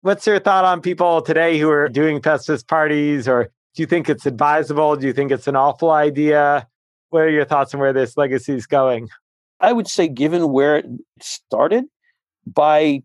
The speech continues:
Speaker 2: turning it into something celebratory and inclusive and, you know, letting a lot of air in, it's, uh, perhaps washing away the stain of, of that mid-seventies peculiarity and, uh,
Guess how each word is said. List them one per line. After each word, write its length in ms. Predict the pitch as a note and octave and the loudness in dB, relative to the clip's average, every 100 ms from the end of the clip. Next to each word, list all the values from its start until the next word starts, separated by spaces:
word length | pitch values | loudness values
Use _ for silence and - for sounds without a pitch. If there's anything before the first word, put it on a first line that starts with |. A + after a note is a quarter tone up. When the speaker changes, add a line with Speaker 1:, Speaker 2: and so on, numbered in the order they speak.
| - | -12
Speaker 2:
turning 320 | - G3+ G3 | -8 -4 0
it 80 | F3 | 0
into 200 | D#3+ D3 | -2 -6
something 440 | - D3+ D#3 D3+ | -6 -6 -4 -8
celebratory 920 | - D#3 E3 D#3+ - D#3 D#3 D3+ D3 | -2 0 0 -2 -2 -2 0 0 -2
and 220 | C3+ B2+ | -2 -6
inclusive 840 | B2+ B2 - F3+ - D#3+ D#3 C#3+ B2+ | -8 -10 -6 -8 -4 -2 -2 -4 -6
and, 580 | - C3 B2 B2 B2+ B2+ | -6 -2 -2 -2 -6 -8
you 80 | A#2+ | -6
know, 300 | A2 G#2+ - _ | -6 -8 -12 _
letting 220 | C#3 C#3+ | -2 0
a 40 | C#3+ | 2
lot 180 | C#3+ C3 | 2 2
of 80 | |
air 240 | C3+ D#3 D#3+ | 2 2 2
in, 260 | E3+ E3 E3 | 2 0 -4
it's, 400 | C#3 C3+ _ - | -6 -10 _ -2
uh, 280 | C#3+ B2+ C3+ _ _ | 0 2 0 _ _
perhaps 480 | - E3 F#3+ F3 - | -4 2 2 2 -2
washing 460 | A#2 C#3 D3 - D#3+ | -2 0 0 -2 -6
away 480 | C#3 C#3+ C#3 C#3 C3+ | -2 0 2 2 0
the 260 | B2+ G#2+ _ _ _ _ | -4 -8 _ _ _ _
stain 800 | - - - D3+ D3 D3+ D3 C#3 | -12 -12 -4 -2 0 0 -2 -2
of, 220 | B2+ A#2 - | -4 -8 -6
of 260 | - A#2 A2+ | -4 -4 -2
that 300 | C3 B2+ A#2+ _ _ _ _ | 0 0 -2 _ _ _ _
mid-seventies 1300 | C3+ C#3 C#3 B2+ - D3+ C3 C3+ B2+ B2+ A#2+ A#2+ - _ _ | -12 -4 -4 -4 -4 -4 -4 -6 -6 -4 -6 -8 -18 _ _
peculiarity 1200 | - - - D3 C3+ B2+ B2+ B2 A#2+ A#2+ A#2+ A#2+ | -16 -14 -4 -2 2 2 2 0 -4 -4 -6 -6
and, 340 | A#2 A2+ A2+ A#2 | -8 -8 -6 -2
uh, 280 | A#2 A2 | -2 -2